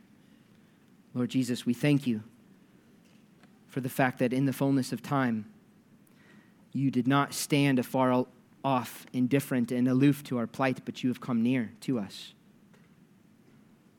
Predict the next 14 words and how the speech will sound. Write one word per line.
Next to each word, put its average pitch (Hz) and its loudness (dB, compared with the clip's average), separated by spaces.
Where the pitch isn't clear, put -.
We 117 -2
thank 151 0
you 110 -2
that 113 -6
in 156 4
you 147 8
we 135 4
have 131 6
a 127 -8
sympathetic 139 -2
high 135 0
priest 131 -2
who 127 0
understands 143 0